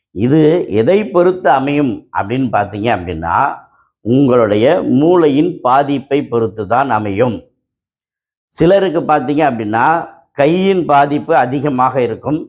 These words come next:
சிலருக்கு காலின் பாதிப்பு அதிகமாக இருக்கும், சிலருக்கு கையும் காலும் மைல்டா தான் பாதிச்சிருக்கும், சில பேருக்கு பார்த்தீங்க அப்படின்னா ரெண்டுமே சிவியரா பாதிச்சிருக்கும், சில பேருக்கு பார்த்தீங்க அப்படின்னா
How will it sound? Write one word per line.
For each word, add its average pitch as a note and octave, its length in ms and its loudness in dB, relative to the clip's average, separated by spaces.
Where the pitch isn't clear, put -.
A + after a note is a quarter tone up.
சிலருக்கு C#3 560 0
காலின் C#3+ 440 0
பாதிப்பு A#2+ 400 0
அதிகமாக G#2+ 520 -2
இருக்கும், G2 360 -6
சிலருக்கு E3+ 580 2
கையும் E3 440 0
காலும் D3+ 480 2
மைல்டா D#3 440 0
தான் D3+ 200 0
பாதிச்சிருக்கும், A#2+ 640 -2
சில B2+ 260 0
பேருக்கு E3 360 2
பார்த்தீங்க A#2+ 460 -2
அப்படின்னா G#2 480 0
ரெண்டுமே F3+ 680 2
சிவியரா E3+ 560 2
பாதிச்சிருக்கும், A#2+ 720 -2
சில C3+ 240 -2
பேருக்கு C#3+ 300 0
பார்த்தீங்க A#2 440 -2
அப்படின்னா G2+ 300 -2